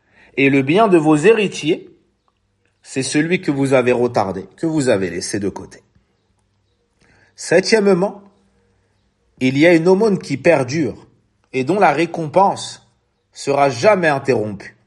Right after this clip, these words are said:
Abu Hurayra nous dit, comme le rapporte l'imam Muslim, idha, le prophète alayhi salatu wassalam a dit, « Idha mata ibn Adam inqata'a amaluhu illa min thalath. » Lorsque le fils de Adam décède, toutes ses œuvres s'arrêtent,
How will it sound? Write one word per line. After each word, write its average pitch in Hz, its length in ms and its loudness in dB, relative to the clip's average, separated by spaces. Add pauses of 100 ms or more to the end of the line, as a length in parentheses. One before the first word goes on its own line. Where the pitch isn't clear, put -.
(1000)
Abu 107 160 -4
Hurayra 151 420 4
nous 147 140 -6
dit, 160 100 -2
comme 143 160 -2
le 139 80 -2
rapporte 135 340 -2
l'imam 147 220 -4
Muslim, 196 460 -6 (420)
idha, 131 420 -2
le 131 140 -4
prophète 147 340 -4
alayhi 143 220 2
salatu 147 400 0
wassalam 151 420 0
a 147 160 2
dit, « 170 180 -6 (420)
Idha 135 280 0
mata 175 280 0
ibn 156 160 -4
Adam 175 400 2
inqata'a 139 600 0
amaluhu 202 340 0 (420)
illa 117 240 -4
min 147 160 -8
thalath. » 190 540 0 (380)
Lorsque 92 240 -14
le 135 140 -4
fils 135 220 -10
de 139 80 -4
Adam 160 340 2
décède, 156 460 -6
toutes - 180 -10
ses 180 220 0
œuvres 147 240 0
s'arrêtent, 117 500 -6